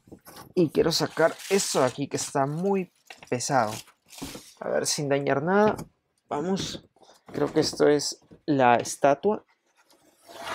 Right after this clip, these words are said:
Ahí está. Y eso es todo lo que hay dentro de la caja. Wow. Eso sí que está inmenso.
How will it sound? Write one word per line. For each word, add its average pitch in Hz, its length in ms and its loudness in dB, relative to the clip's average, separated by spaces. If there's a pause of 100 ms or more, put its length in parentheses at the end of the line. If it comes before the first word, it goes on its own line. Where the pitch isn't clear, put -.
(920)
Ahí 147 200 0
está. 202 500 2 (600)
Y 139 120 2
eso 151 180 0
es - 200 -4
todo 165 260 6
lo 147 160 2
que 143 80 0
hay 139 120 4
dentro 131 320 0
de 113 40 -2
la 104 160 -6
caja. - 400 -8 (1040)
Wow. 90 340 -4 (1800)
Eso 131 300 -6
sí - 160 -6
que 127 80 -4
está 120 240 -2
inmenso. 113 600 -6